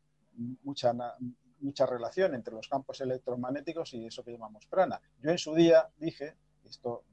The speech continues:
lo digo entre paréntesis y ad-,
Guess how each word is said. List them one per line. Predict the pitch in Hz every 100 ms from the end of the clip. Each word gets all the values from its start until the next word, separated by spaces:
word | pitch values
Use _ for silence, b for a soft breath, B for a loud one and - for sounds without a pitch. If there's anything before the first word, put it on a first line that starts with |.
| 101
lo | 95 98 110
digo | 131 139 123 113 -
entre | - 123
paréntesis | 127 147 156 127 113 101 101
y | 98 98
ad-, | 110 110